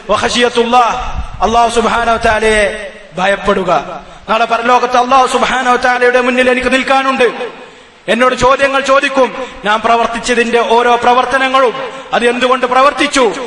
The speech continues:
നിന്നോട് ഞാൻ പ്രവർത്തിക്കരുത് എന്ന് ഹറാമാക്കിയതല്ലേ, അതുകൊണ്ട് തന്നെ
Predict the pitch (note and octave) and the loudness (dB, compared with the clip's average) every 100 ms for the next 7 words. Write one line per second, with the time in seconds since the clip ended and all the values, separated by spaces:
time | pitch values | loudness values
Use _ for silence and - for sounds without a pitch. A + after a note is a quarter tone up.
0 | F#3 - A#3+ C4 C4+ C4 C4 C4 C#4 E4+ | -8 -4 0 2 2 2 0 2 2 2
1 | F4+ D#4+ D4+ D4 C4+ B3+ A#3+ G3 A#3+ G3 | 0 0 -2 0 0 2 0 -2 -6 -14
2 | - - - A#3+ F4 F#4 E4+ C4+ C4 B3 | -20 -8 -4 2 2 4 2 2 0 2
3 | A#3 G3 A3 G3 - - F#3 A3 A#3+ A3 | 2 0 -2 -10 -14 -6 -2 0 0 2
4 | A3 A3 A3 G3+ G#3+ | 2 2 0 0 -4